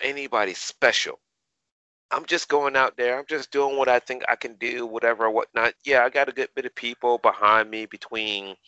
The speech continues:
you know, behind the curtain, crowd, you type deal, whatever. But, you know, even it,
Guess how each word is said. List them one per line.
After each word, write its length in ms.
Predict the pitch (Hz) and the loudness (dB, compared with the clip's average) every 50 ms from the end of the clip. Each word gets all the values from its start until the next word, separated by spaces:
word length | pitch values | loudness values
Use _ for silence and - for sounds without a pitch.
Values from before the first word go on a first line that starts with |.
| - - - - - - - _ | -20 -20 -20 -20 -20 -20 -12 _
you 60 | 120 113 | -2 0
know, 160 | 107 98 92 | 2 2 2
behind 440 | - 92 95 98 104 110 117 117 110 | 2 0 4 6 6 6 6 4 0
the 60 | 101 | -6
curtain, 480 | - - 107 107 95 - - 101 101 - - | -2 2 2 2 2 2 -4 -14 -18 -16 -4
crowd, 520 | - 104 98 98 98 98 98 101 101 95 - _ | 2 4 6 8 8 8 6 6 4 2 -2 _
you 320 | - 101 104 101 104 107 101 - - | -10 -8 -6 -6 -6 -8 -10 -10 -2
type 220 | - 110 104 - _ - | 0 0 0 0 _ -4
deal, 240 | 110 107 101 98 95 | -4 -4 -4 -4 -4
whatever. 480 | 101 98 95 90 87 - 98 95 90 - | -4 -2 -2 -2 -2 -4 -6 -6 -6 -2
But, 260 | - 92 95 92 - _ _ _ _ _ _ _ _ _ _ _ - - - - - - - | 2 2 2 2 2 _ _ _ _ _ _ _ _ _ _ _ -20 -18 -18 -18 -20 -14 -4
you 60 | 117 | -2
know, 120 | 117 113 110 | 0 0 0
even 300 | - 139 156 175 180 170 | 0 0 -2 0 0 -2
it, 160 | 165 143 - | -2 -4 -6